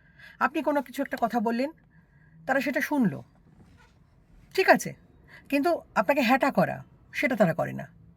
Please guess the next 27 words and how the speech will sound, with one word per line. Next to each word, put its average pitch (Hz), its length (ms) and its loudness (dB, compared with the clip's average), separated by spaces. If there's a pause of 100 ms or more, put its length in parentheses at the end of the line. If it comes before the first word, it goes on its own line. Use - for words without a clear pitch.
(1300)
যদি 285 220 4
সেরকম 285 360 6
কোনো 220 320 4 (300)
লোকজন 196 340 6
থাকে 190 320 2
সারাউন্ডিংসে, 160 600 4 (580)
যারা 214 140 10
আপনাকে 196 220 4
ডিসরেসপেক্ট 185 500 2
করছে, 285 300 -2 (520)
বের 196 120 4
করে 135 160 -4
দিন। 135 160 -10 (1080)
নিজেও 277 280 10
পারলে 190 200 8
বেরিয়ে 135 240 -2
যান, 143 180 -12 (200)
কোনো 262 140 4
অসুবিধা 147 340 0
নেই। 143 140 -12 (840)
নাম্বার 262 240 6
থ্রি, 143 240 -6 (440)
আপনার 349 220 4
কাউকে - 240 6
একটা - 140 -2
পছন্দ 240 380 2
হয়েছে। 151 420 0